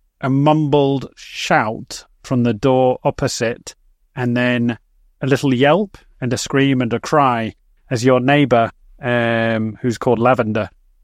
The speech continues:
uh, opens the door. She's brushing, like, the eye, the smoke is starting to sting your eyes now, as she's half asleep, as she's like, um, she's a human, by the way. Uh, she says, "What's wrong? What is that? Oh, have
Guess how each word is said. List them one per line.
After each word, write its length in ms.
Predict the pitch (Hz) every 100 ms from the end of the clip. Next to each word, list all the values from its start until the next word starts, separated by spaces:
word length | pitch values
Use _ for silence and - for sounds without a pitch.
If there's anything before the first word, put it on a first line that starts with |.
| _
uh, 380 | 123 113 113 117 -
opens 400 | 139 - 135 -
the 100 | 120
door. 280 | 151 143 120
She's 220 | - 113
brushing, 520 | - 147 135 143 123
like, 160 | 120 117
the 120 | 127
eye, 200 | 139 131
the 140 | 131
smoke 340 | - 156 147 -
is 80 |
starting 260 | - 139 123
to 60 | 110
sting 280 | - 139 127
your 180 | 120
eyes 260 | 127 139 127
now, 260 | 147 170 160 - _ _ -
as 380 | 139 127 - -
she's 240 | - 143
half 260 | 120 143 120
asleep, 500 | 123 - 143 117 -
as 100 | 113
she's 280 | - 123 110
like, 300 | 113 113 - _ _ _ -
um, 200 | 151 120
she's 180 | - 131
a 40 |
human, 280 | 123 135 101 - _
by 100 | -
the 60 | 110
way. 100 | 107 _ _ _
Uh, 760 | 147 139 135 131 127 127 127
she 260 | 117 - 127
says, 640 | 120 127 120 107 - - - _ _ _ _ -
"What's 260 | - 226 -
wrong? 300 | 143 233 147
What 160 | 135 247
is 140 | 190
that? 200 | 151 123 - _ _ _
Oh, 320 | 214 254 175 - _ _ _ _
have 200 | 196